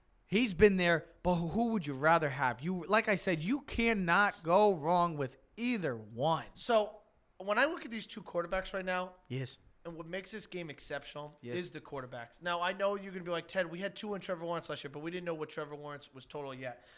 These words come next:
Speaker 2: I think this has the makings of the Texas Longhorns U S C oh five national championship game, which some people believe is the greatest college football national championship of all time.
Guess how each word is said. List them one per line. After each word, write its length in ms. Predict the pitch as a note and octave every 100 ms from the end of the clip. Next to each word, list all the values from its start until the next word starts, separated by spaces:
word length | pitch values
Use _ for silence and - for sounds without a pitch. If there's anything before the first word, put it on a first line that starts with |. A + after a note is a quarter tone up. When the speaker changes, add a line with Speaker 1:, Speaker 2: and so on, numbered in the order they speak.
| - - -
Speaker 2:
I 160 | F#3
think 340 | A#3+ A#3 G3 -
this 340 | F#3+ G3+ - - _ _ -
has 240 | E3+ F3
the 100 | E3+
makings 640 | E3 D#3+ D#3+ D#3 C#3+ C#3 - -
of 200 | C#3+ C#3
the 80 |
Texas 560 | C#3+ - E3+ - F3+ -
Longhorns 760 | D#3 D#3 D#3 C#3+ C#3 C#3 C3+ - _ _ -
U 200 | D3+ D#3+
S 140 | D#3
C 480 | - D#3+ D3 C3 C3 _ -
oh 140 | D3+
five 480 | - D#3 C#3 C3+ C3 C3+
national 320 | C#3+ C#3+ -
championship 400 | - C#3 C3 C3+
game, 220 | B2+ C3
which 220 | C3+ C3+ - - - - _
some 240 | - G3 F#3+
people 240 | G3 E3+
believe 360 | D3+ D#3+ E3 D3
is 120 | C#3
the 100 | C3
greatest 520 | B2+ D3 D3 - - _ -
college 360 | D3+ C#3+ C3+ -
football 300 | C#3+ C3+ C3+
national 340 | C3+ C3 C3 B2
championship 520 | C#3 C3 - C3+ B2
of 120 | B2
all 140 | C3
time. 260 | B2 B2 A2